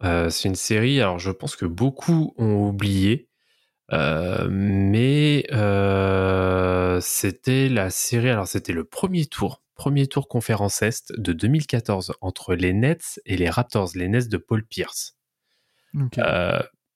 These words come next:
Speaker 1: série qui va en sept, c'est vraiment le début où les Raptors, euh, bah, reviennent au devant, on va dire au devant de la scène, euh, où, euh, a, a commencé à être scandé justement, euh, We the North.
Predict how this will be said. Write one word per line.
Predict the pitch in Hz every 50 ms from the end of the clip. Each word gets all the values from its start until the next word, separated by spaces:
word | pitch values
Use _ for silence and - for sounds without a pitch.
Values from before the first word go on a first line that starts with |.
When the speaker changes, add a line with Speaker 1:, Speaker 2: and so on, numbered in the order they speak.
| _ _ _
Speaker 1:
série | - - 110 95 101
qui | 98 - 113
va | 95 98
en | 98 98
sept, | - - 127 143 131 - - _ _ _ _
c'est | - - - 92
vraiment | 85 90 92 101 113 113
le | 107 95 95
début | 90 104 107 104 110 120 120
où | 113 104
les | 92 90 87
Raptors, | 85 95 98 - - - 117 113 110 110 104 98 85 82 - _ _ _ _ _ _ _ _ _ _
euh, | 90 85 82 82 80 80
bah, | 78 78 82 80 78
reviennent | 76 - 87 92 98 113 120 110 117 127 127 127 123 120 117
au | 104 98
devant, | 90 98 92 92 98 98 95 92 87 85 85 82 82 82 80 80
on | 82
va | 85 87
dire | 85 92 87
au | 90 85
devant | 98 92 85 90
de | 92 90
la | 90 87
scène, | - - 135 151 165 147 - - _ _ _ _ _ _ _ _ _
euh, | 87 85 85 87 -
où, | - 110 110 113 113 113 110 101
euh, | 92 87 85 85
a, | 82 82 82 82 80 80 78 78 76 76 78
a | 85
commencé | - - 117 110 110 107 - -
à | 110
être | 101 - - 101
scandé | 92 - - 101 98 113 113
justement, | 104 95 92 - - 104 92 101 104 101 95
euh, | 87 87
We | 87 85 92 98 90
the | 90
North. | 90 92 110 143 151 - - -